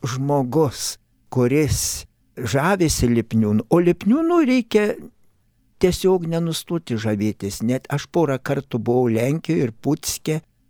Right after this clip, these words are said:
stebėjaus, kad ten žmonės anksti ryte, aš nuėjau prie Lipniūno kapo. Jau žiūrėk, kažkas atėjęs. Aš tada nusijuokiau, sakau, čia nebėr Lipniūno, jau reikia išvis tą paminklą panaikinti.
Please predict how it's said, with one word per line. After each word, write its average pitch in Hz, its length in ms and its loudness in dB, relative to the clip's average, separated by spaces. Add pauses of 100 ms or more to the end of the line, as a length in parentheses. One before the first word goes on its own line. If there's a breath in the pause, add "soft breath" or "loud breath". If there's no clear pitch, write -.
stebėjaus, 185 1080 2 (380)
kad 143 200 0
ten 190 240 2
žmonės 175 800 2 (100)
anksti 156 460 0
ryte, 131 240 -2
aš - 180 -6
nuėjau 175 320 2
prie 139 180 -2
Lipniūno 117 540 0
kapo. - 460 -8 (340)
Jau 320 160 4
žiūrėk, 170 400 0
kažkas - 480 -4
atėjęs. 101 560 -4 (320)
Aš 135 380 -2
tada 139 240 2
nusijuokiau, 127 800 2
sakau, 302 320 2
čia - 180 -4
nebėr 339 460 2
Lipniūno, 123 640 2
jau 127 200 2
reikia 156 360 0
išvis 180 340 -4
tą 160 140 -2
paminklą 180 560 0
panaikinti. 117 880 -2